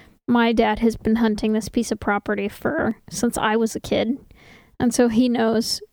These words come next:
really well the deer patterns. All of the tree stands are set up on the deer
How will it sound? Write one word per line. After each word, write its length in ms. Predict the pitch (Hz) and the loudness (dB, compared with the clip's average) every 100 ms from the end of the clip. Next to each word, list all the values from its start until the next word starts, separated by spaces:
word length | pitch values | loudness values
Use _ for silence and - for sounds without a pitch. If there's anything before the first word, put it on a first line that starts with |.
| - | -2
really 420 | 247 269 262 254 | 2 4 2 0
well 380 | 247 233 233 226 | 2 2 2 2
the 120 | 240 | 2
deer 300 | 208 240 233 | 2 2 2
patterns. 640 | - 220 208 214 214 214 220 | 0 -2 -2 -2 -4 -4 -2
All 160 | 202 | -2
of 120 | 220 | 0
the 80 | 220 | -2
tree 260 | - 233 220 | 0 0 0
stands 420 | - 220 208 220 | -2 -4 -2 -2
are 120 | - | -4
set 200 | - 240 | -2 -2
up 200 | 262 233 - | -2 -6 -6
on 360 | 208 208 208 | -4 -2 -2
the 100 | 214 | -2
deer 640 | 208 214 214 202 269 208 | -2 0 0 0 -2 -4